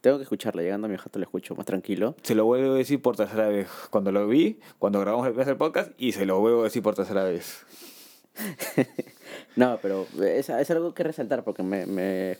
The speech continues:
Speaker 1: me hiciste escuchar una canción de ella y, wow, canta muy bien, en serio. Eh, la admiro, la admiro, la admiro. Canta bacán.
Speaker 2: ¿Y tú?
Speaker 1: Eh,
Speaker 2: ¿Qué tal tu finde?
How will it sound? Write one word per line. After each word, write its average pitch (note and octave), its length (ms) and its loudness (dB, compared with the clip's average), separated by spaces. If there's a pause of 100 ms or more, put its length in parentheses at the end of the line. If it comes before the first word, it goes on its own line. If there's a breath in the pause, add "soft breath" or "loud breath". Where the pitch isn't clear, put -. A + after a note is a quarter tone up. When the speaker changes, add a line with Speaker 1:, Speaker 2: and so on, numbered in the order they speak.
(140)
Speaker 1:
me - 100 -6
hiciste C#3 200 -2
escuchar D3 300 -2
una D3+ 120 0
canción A#2+ 320 -4
de A2+ 80 0
ella B2+ 160 -4
y, - 240 -6
wow, F2 440 -2
canta F#2+ 420 -6 (420)
muy F#2+ 240 -2
bien, F#2 340 -4 (520 soft breath)
en F#2+ 60 -12
serio. E2 300 -2 (960 soft breath)
Eh, - 140 -6 (440)
la G2 80 -4
admiro, F#2+ 360 -2 (200)
la F#2+ 100 4
admiro, G2 320 2
la F2+ 80 -2
admiro. F2+ 360 -4 (600 soft breath)
Canta F#2+ 220 2
bacán. C#2 360 -6 (320 loud breath)
Speaker 2:
¿Y - 120 -4
tú? F3+ 120 8
Speaker 1:
Eh, G2 200 4 (520 loud breath)
Speaker 2:
¿Qué - 120 2
tal E3 120 0
tu D#3+ 120 0
finde? G2+ 420 2